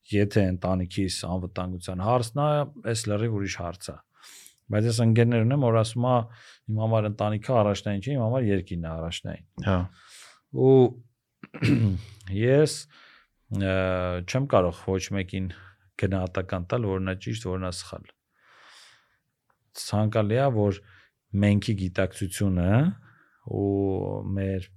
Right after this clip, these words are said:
Speaker 1: պետականության, ինքնիշխանության կարևորությունը լինի առաջնային։
Speaker 2: Ահա։
Speaker 1: Եվ, ը, մենք հասկանանք, որ հզոր լինելով միասին,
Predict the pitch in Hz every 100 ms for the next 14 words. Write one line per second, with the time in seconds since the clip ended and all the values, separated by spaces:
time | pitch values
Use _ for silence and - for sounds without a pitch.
0 | - - 90 - 90 92 90 90 90 90
1 | 87 90 101 92 95 92 90 - 92 92
2 | - - - - _ - 90 95 92 90
3 | 90 - 120 143 98 104 117 117 95 98
4 | 95 - 95 104 170 - _ _ - 98
5 | 95 107 113 - - - _ _ 123 113
6 | 117 113 113 - 113 107 98 95 92 107
7 | 104 98 95 113 117 127 - 101 95 -
8 | - _ _ _ _ - 98 107 113 104
9 | 98 95 92 92 90 123 - 95 92 87
10 | - 104 170